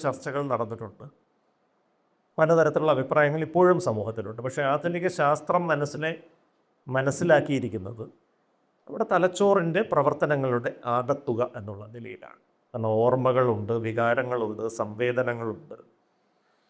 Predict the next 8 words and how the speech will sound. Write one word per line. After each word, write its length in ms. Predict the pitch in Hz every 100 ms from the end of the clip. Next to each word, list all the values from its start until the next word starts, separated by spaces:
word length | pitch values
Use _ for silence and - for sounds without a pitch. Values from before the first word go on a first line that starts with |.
| _ _ _ _ _ _ _ _ -
ചിന്തകളുണ്ട്. 800 | 175 147 160 147 147 117 101 98 147 -
ഇതെല്ലാം 320 | 180 180 208 202
തലച്ചോറിൻ്റെ 520 | 175 175 190 185 196
വ്യത്യസ്ത 320 | 175 175 170 170 143
ഭാഗങ്ങളാണ് 640 | 139 151 156 156 120 120 - - _ _ _ 156
അടിസ്ഥാനപരമായി 840 | 165 175 214 202 185 160 143 127 117
നിയന്ത്രിക്കുന്നത്. 520 | 110 107 117 120 127
ഇതിനെ 160 | 147